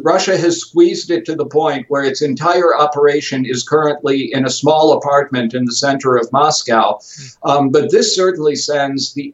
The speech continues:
Speaker 1: absolutely incorrect signal on the part of Baltcom. It is a commercial enterprise. It is free to do whatever it wants, but it is stupid to do that.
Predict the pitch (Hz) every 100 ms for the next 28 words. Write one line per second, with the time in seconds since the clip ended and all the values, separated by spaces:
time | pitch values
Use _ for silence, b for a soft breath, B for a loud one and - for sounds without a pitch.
0 | - 208 - - 139 131 127 151 190 202
1 | 147 127 135 151 170 147 139 139 - -
2 | - 147 127 120 113 123 123 127 135 131
3 | 139 127 120 123 123 - 139 156 175 151
4 | 143 131 139 143 143 175 185 170 131 131
5 | 143 143 147 151 131 131 123 127 139 151
6 | 139 143 156 143 143 147 151 - 123 117
7 | - 123 127 156 - - 135 123 120 117
8 | 117 117 120 135 175